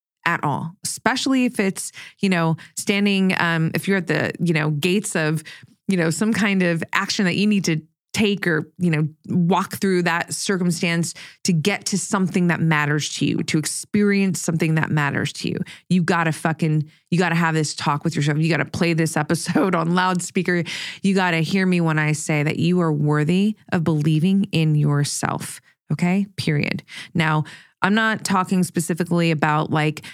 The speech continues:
confidence in a skill, confidence, can you do the thing? You know what? Sometimes, and I did a whole episode on that. It's really a great episode,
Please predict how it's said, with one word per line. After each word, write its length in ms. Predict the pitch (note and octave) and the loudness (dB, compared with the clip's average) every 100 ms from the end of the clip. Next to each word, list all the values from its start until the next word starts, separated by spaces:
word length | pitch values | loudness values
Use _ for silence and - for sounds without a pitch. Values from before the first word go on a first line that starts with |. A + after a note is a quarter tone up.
| - | -10
confidence 640 | - F#3+ F3+ F3+ F3 E3 D#3+ | -2 0 2 0 0 0 0
in 80 | |
a 80 | D3+ | 0
skill, 540 | C#3+ - - E3 D#3 D3+ | -2 -4 0 2 2 0
confidence, 640 | - E3+ D#3+ F3 E3+ D#3+ | 0 0 0 0 0 -2
can 220 | - F3 | -2 -2
you 100 | D3+ | 0
do 220 | C#3+ E3+ E3 | 0 0 0
the 120 | D3 | -2
thing? 440 | - D3 D3 F#3 - - - | -2 -2 0 0 -2 -6 -2
You 80 | |
know 80 | B3+ | 0
what? 240 | C#4+ D#4 D#4 - - | 0 -2 -6 -16 -8
Sometimes, 560 | - A#3+ A#3 A#3+ A#3+ G#3 | -2 0 2 2 2 0
and 180 | F#3 | 0
I 140 | C3+ F3+ | 0 0
did 180 | F3+ F3+ | 0 2
a 60 | |
whole 240 | E3 G#3+ A3+ | 2 2 0
episode 360 | G#3 F3 E3+ | -2 -2 -2
on 140 | E3 D#3 | 0 0
that. 220 | D#3+ E3+ | 0 -2
It's 160 | - | -4
really 440 | D#3+ D#3 F#3+ A3 G#3+ | -2 2 2 2 2
a 60 | |
great 240 | F3 F3 D#3+ | 2 0 0
episode, 680 | - D3+ D3+ - D3+ D#3+ F3+ | 0 0 -2 0 0 0 -2